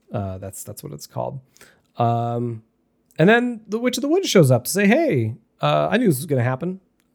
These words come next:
Uh, I'm here to help." <laughs> Um, and, and the, the chapter ends, basically. Um,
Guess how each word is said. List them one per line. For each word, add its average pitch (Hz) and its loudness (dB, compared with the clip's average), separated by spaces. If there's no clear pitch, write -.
Uh, 120 -4
I'm 131 -2
here 165 4
to 165 0
help." - 0
<laughs> - -2
Um, 95 -8
and, 123 0
and 123 -4
the, 127 -4
the 127 -6
chapter 143 2
ends, 120 -4
basically. 120 -10
Um, 64 -10